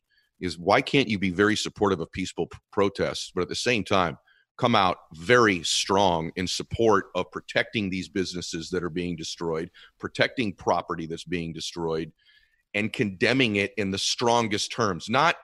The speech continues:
like, "Okay, I condemned it, I said it, but we kinda know where I'm really headed here." I feel like that's a r-, uh, if people are right now in the middle looking at it, safety, law and order is what Trump calls it, right?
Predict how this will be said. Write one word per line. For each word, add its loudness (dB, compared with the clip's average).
like, 4
"Okay, 4
I 0
condemned -4
it, 2
I -2
said 4
it, 2
but 2
we 0
kinda 4
know 8
where 6
I'm 2
really 4
headed -2
here." -4
I -4
feel -4
like 2
that's 0
a 2
r-, -6
uh, -4
if 2
people 0
are 6
right 4
now 4
in 2
the 0
middle 2
looking -2
at 2
it, -4
safety, 0
law 6
and 2
order 6
is 0
what 2
Trump -2
calls 0
it, -6
right? 0